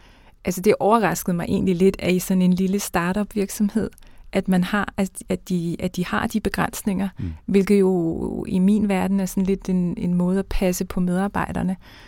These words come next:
Speaker 1: Øh, måske også at passe på deres kreativitet i, i virkeligheden. Øhm, og det er noget af det, som slet ikke findes i min egen verden,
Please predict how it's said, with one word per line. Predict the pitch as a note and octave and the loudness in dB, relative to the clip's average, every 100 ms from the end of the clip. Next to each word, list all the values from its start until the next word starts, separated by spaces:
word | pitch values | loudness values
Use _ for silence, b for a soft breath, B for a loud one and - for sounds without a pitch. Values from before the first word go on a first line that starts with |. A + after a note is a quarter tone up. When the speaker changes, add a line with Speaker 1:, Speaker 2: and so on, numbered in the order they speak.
| B B - | B B -2
Speaker 1:
Øh, | F3+ - | 0 2
måske | F#3+ - | 2 4
også | G3+ A3 | 2 2
at | |
passe | - G3+ | 0 -2
på | - | 0
deres | F#3+ F#3+ | 0 0
kreativitet | - F3+ F#3 - F3+ - - - - b b b b - | 0 -2 0 -4 -4 -2 -4 -6 -20 b b b b -2
i, | G3 F#3+ F#3+ | 2 2 2
i | F#3 | 0
virkeligheden. | F3 F#3 G3 F#3+ F#3 - B B B - | 0 0 0 0 -2 -6 B B B 0
Øhm, | F3+ F3 E3 D#3+ D#3+ - A3+ - - - - | 2 2 0 -4 -6 -8 -10 -14 -18 -14 -2
og | - - | -2 2
det | A3+ | 6
er | B3 | 8
noget | G#3+ F#3 | 8 4
af | F3+ | 0
det, | E3+ | -4
som | - E3 | -6 -10
slet | - - A#3 | -6 0 4
ikke | G#3+ F3+ | 4 2
findes | - E3 D#3+ E3+ - | -2 -2 -2 -4 -2
i | |
min | E3 D#3+ | 0 0
egen | D#3 D#3+ E3 D#3+ E3+ | -2 -2 -2 -4 -2
verden, | D3+ D3 D#3 | -2 -2 -4